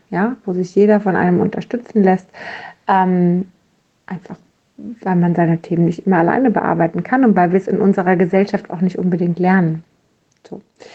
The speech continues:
jetzt habe ich mich ein bisschen verquatscht, ich sehe es hier ein. Ich, ähm, wollte trotzdem eine kleine Hilfe hier reingeben, und zwar die Umfrage, die habe ich schon im letzten Podcast reingepackt, die packe ich nochmal hier rein. Ich lege sie dir wärmstens ans Herz.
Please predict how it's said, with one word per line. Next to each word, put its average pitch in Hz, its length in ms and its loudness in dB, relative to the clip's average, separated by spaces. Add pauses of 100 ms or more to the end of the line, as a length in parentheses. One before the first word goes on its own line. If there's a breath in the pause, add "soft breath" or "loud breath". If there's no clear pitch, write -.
(200 loud breath)
jetzt - 120 -12
habe 247 140 2
ich 262 60 -2
mich 233 100 4
ein 202 100 6
bisschen 226 220 -2
verquatscht, - 640 -6
ich - 120 -6
sehe 214 180 4
es 226 80 -6
hier 180 160 0
ein. 233 200 2 (540 loud breath)
Ich, 220 320 0
ähm, 202 880 4 (540)
wollte 247 180 0
trotzdem 233 360 0
eine 202 160 4
kleine 190 260 2
Hilfe 226 300 2
hier 190 180 0
reingeben, 294 380 2
und 214 160 0
zwar 202 180 -2
die 185 80 2
Umfrage, 220 480 0
die 202 100 2
habe 190 120 2
ich 196 80 -2
schon 196 100 -4
im 185 100 2
letzten 233 320 0
Podcast 208 440 -8
reingepackt, 196 500 -4
die - 60 -20
packe - 240 -8
ich - 80 -16
nochmal 240 260 0
hier 214 220 2
rein. 190 120 2
Ich 190 140 -6
lege 233 220 0
sie 208 120 -6
dir 185 300 0
wärmstens 220 500 -2
ans - 320 -8
Herz. 294 360 0